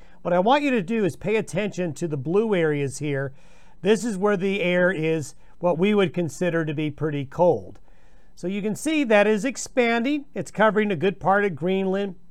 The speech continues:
the North Pole, back into Siberia, parts of Eastern Europe. But look at North America here on our end. Our end of North America is pretty warm right now relative to where we are in the month.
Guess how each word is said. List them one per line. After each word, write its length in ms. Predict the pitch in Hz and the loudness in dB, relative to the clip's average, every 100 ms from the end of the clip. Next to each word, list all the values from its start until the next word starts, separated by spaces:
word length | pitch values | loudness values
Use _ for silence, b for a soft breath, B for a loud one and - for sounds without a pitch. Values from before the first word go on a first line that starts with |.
| - | -12
the 180 | 160 190 | -4 0
North 360 | 180 202 196 | 2 2 0
Pole, 320 | - 180 190 185 | 0 0 2 2
back 320 | 180 185 185 | 2 0 0
into 160 | 185 | -2
Siberia, 680 | 170 185 185 160 175 180 175 | -2 0 0 0 0 2 0
parts 300 | 170 175 160 | 0 -2 -2
of 120 | 175 | -2
Eastern 340 | 170 156 180 165 | -4 -4 -4 0
Europe. 380 | 151 151 156 - b b b | 2 2 2 -4 b b b
But 140 | 302 | 0
look 160 | 285 320 | 2 2
at 120 | 254 | 4
North 260 | 254 262 240 | 8 8 6
America 500 | 220 208 226 220 208 | 2 2 2 0 0
here 360 | 180 214 208 | 0 2 2
on 160 | 170 170 | 2 2
our 240 | 196 254 | 6 6
end. 340 | 190 156 156 135 - b b b b b - | 6 4 0 -6 -16 b b b b b 2
Our 200 | 202 262 | 8 8
end 140 | 226 | 8
of 60 | 175 | 4
North 240 | 180 151 | 4 4
America 460 | 165 170 170 170 165 | 4 4 4 4 0
is 100 | 143 | -2
pretty 300 | - 208 165 | -2 -2 0
warm 400 | 151 208 220 170 | 2 2 4 2
right 220 | 139 143 | 0 0
now 220 | 135 147 | -2 0
relative 640 | 143 151 165 151 147 151 - b b b | 2 2 2 2 0 0 -2 b b b
to 80 | 180 | -2
where 180 | 165 165 | 4 4
we 140 | 151 | 4
are 220 | 151 156 | 4 4
in 120 | 160 147 | 4 0
the 80 | |
month. 440 | 151 196 175 110 | 2 4 4 2